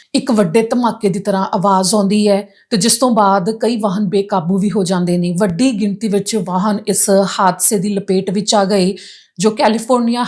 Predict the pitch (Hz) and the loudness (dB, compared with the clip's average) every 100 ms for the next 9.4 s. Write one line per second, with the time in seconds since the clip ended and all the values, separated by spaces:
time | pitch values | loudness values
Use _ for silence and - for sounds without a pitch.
0 | 226 196 190 233 233 202 196 190 - 185 | -2 -2 -2 -4 -4 -4 -2 -2 -2 -4
1 | 226 220 220 190 180 185 214 226 208 196 | -2 -2 -2 0 -2 -2 -2 0 0 0
2 | 196 196 202 185 185 185 180 190 185 - | -2 -2 0 2 0 0 -2 0 0 -2
3 | 202 214 208 220 208 196 220 208 196 - | -2 -2 2 4 4 2 4 4 2 -2
4 | - - _ 170 240 247 247 - 208 220 | -20 -20 _ -2 0 2 0 -2 0 0
5 | 247 240 - 214 196 196 214 - _ - | 0 0 -2 -2 -2 -2 -4 -12 _ -4
6 | 220 220 233 254 226 196 190 - 214 208 | 2 2 2 0 0 0 0 -2 -2 -2
7 | 208 208 214 233 240 196 185 196 190 196 | -2 -2 0 0 0 -2 -2 -2 -4 -4
8 | 220 196 254 247 214 202 196 196 180 180 | -4 -2 -2 -4 -6 -4 -4 -2 -2 -2
9 | 196 190 185 | -2 0 0